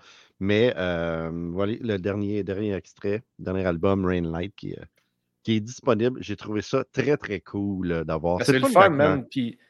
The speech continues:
Speaker 1: Ouais.
Speaker 2: voir des C D en, en format
Speaker 1: Ah.
Speaker 2: physique, c'est, <laughs> c'est un beau throwback aussi.
Speaker 1: Ah oui, oui, tu sais, je veux avoir ça. Puis là, je me suis dit, « Ah, je peux pas, pas le mettre dans mon ordinateur, mais c'est pas grave,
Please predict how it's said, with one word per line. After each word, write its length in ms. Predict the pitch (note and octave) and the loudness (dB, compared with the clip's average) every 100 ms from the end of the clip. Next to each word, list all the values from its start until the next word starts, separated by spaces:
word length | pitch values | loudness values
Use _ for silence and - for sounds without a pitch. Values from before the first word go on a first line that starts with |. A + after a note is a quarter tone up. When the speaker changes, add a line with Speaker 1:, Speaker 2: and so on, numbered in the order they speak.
| - | -4
Speaker 1:
Ouais. 160 | A#3+ B3+ | -2 4
Speaker 2:
voir 260 | B2+ D#3+ | 8 10
des 140 | D3 C3+ | 8 4
C 260 | - C#3+ | 4 2
D 240 | B2 D3 D#3+ | 4 4 4
en, 80 | |
en 600 | B2+ A#2 A2+ A2 G#2 G#2+ G#2 | 4 0 -2 -2 -2 -2 -4
format 320 | C3 A2 A#2 | -4 -2 2
Speaker 1:
Ah. 160 | A2+ G#2+ | 4 4
Speaker 2:
physique, 240 | A2 D3+ | 0 -6
c'est, 220 | - A#2+ | -4 -4
<laughs> 220 | A2+ - F3 | -6 -4 -2
c'est 160 | - | 4
un 100 | D3+ | 4
beau 160 | C3 D#3+ | 6 4
throwback 560 | D#3+ C#3+ B2 C#3+ C#3 | 4 4 4 4 2
aussi. 140 | - - | -4 4
Speaker 1:
Ah 180 | B2 C3+ | 8 10
oui, 120 | C3+ C#3 | 12 10
oui, 120 | A2+ | 8
tu 120 | - | 4
sais, 60 | G2+ | -2
je 100 | F2 | 2
veux 80 | A#2 | 4
avoir 320 | G#2 G2 F#2+ | 4 2 0
ça. 160 | - A2 | -2 -4
Puis 80 | G#2+ | -4
là, 60 | |
je 40 | G2+ | -6
me 80 | F#2 | -8
suis 100 | - | -10
dit, « 60 | |
Ah, 40 | G#2 | -12
je 80 | - | -12
peux 60 | F2 | -12
pas, 140 | F2+ F#2 - _ | -10 -10 -14 _
pas 100 | G#2 | -6
le 60 | |
mettre 140 | G2+ G#2+ | -4 -2
dans 100 | F2+ | 0
mon 140 | F2 | 0
ordinateur, 560 | E2+ E2 F2 D2+ G2 G2+ | -2 -4 -6 -2 -4 -4
mais 60 | F2 | -8
c'est 100 | - | -6
pas 80 | |
grave, 300 | D#2+ E2 E2+ | -6 -4 -6